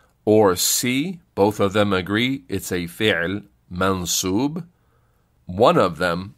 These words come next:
strangely says that the sign of it being mansub is a kaf and a mim, something we have never heard of as a sign of a word being mansub,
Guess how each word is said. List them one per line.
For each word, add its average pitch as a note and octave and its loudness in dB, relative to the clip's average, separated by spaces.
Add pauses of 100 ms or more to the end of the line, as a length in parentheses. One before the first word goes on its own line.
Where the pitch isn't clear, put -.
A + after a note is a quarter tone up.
(140)
strangely F#2 -2
says G2+ 0
that F#2+ -6
the G2+ -4
sign C3+ 2
of F#2+ -2
it G2+ -4
being G#2 -2
mansub F#2+ -4
is F#2+ -4
a F#2+ 0
kaf F3+ -2 (120)
and D3+ 0
a G#2 0
mim, F#2 -4 (500)
something C3 -4
we B2 -4
have G#2+ 0
never E3 4
heard A#2+ 0
of F#2 -4
as E2+ -4
a E2+ -8
sign F#2 0 (100)
of F2 -2
a E2+ -8
word G2+ 0
being G#2 -2
mansub, G2+ 0